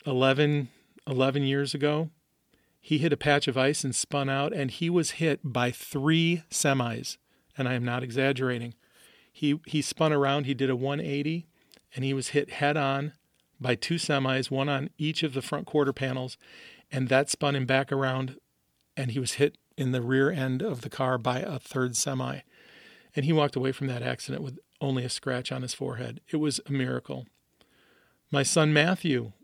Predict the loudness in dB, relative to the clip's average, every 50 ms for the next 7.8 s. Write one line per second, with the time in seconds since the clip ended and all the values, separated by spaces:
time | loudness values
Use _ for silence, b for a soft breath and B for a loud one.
0 | _ -4 -2 0 2 2 2 2 0 0 -2 -6 _ _ _ _ _ _ _ _
1 | _ _ _ _ _ _ -8 2 6 6 8 8 6 4 2 2 2 2 2 0
2 | -2 -6 -4 0 2 2 2 2 -2 -4 -8 -8 -6 -4 -4 -4 -4 -2 -2 -2
3 | -2 -2 -2 0 0 2 2 2 0 0 0 -2 -2 -4 -4 -4 -2 -2 -2 -2
4 | -2 -2 -2 -2 -2 -2 -2 -2 -2 -4 -4 -4 -4 -2 -2 -2 -4 -4 -6 -6
5 | -6 -6 -6 -6 -6 -6 -6 -4 -4 -4 -2 -2 -4 -4 -6 -8 -10 b b b
6 | b b b b b b b b -2 -2 -2 -2 0 0 0 0 -2 -4 -6 -8
7 | -10 -10 -12 -10 -8 -8 -6 -6 -6 -6 -6 -6 -6 -6 -8 -10